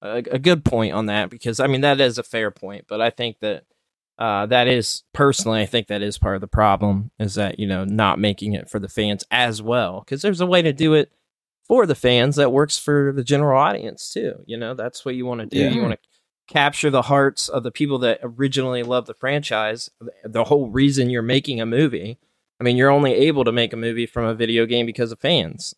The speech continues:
Speaker 1: you know? So
Speaker 2: Yep.
Speaker 1: that's
Speaker 2: And
Speaker 1: where
Speaker 2: to be fair, they're gonna be the most vocal on it, and that's what the general audiences can hear. If, 'cause if you think about, well, what sounds good, and you hear somebody say, "Oh, no, it's terrible, don't watch it."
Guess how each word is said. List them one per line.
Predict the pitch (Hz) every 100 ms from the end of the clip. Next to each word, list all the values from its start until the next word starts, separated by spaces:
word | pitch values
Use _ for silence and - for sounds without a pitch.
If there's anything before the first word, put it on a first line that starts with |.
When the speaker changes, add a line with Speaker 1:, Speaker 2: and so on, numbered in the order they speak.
| _
Speaker 1:
you | 107
know? | 101 113
So | 143 - 101 104 - _ -
Speaker 2:
Yep. | 160 - - _ _ _
Speaker 1:
that's | 123 -
Speaker 2:
And | 139
Speaker 1:
where | 120
Speaker 2:
to |
be | 131 131
fair, | - 123 123
they're | 110 131 131
gonna | 139 143
be | 120 131
the | 123 110
most | 117 107 -
vocal | - 104 113 - 95 90 131 - -
on | 101 95
it, | -
and | 92 95 - _ _ 65
that's | 87 120 -
what | 98 -
the | 113
general | 123 123 107
audiences | 104 107 113 110
can | 135
hear. | 131 117
If, | - - _ _ _ _
'cause | 139 123
if | 139
you | 165
think | 175 180
about, | 156 87
well, | 147 175
what | 190
sounds | 202 175 147
good, | 175 175
and | 135
you | 139
hear | 135
somebody | 135 135
say, | 123
"Oh, | - 110
no, | 107
it's | 82 -
terrible, | - 110 98 98
don't | 101 87
watch | 90 104
it." | -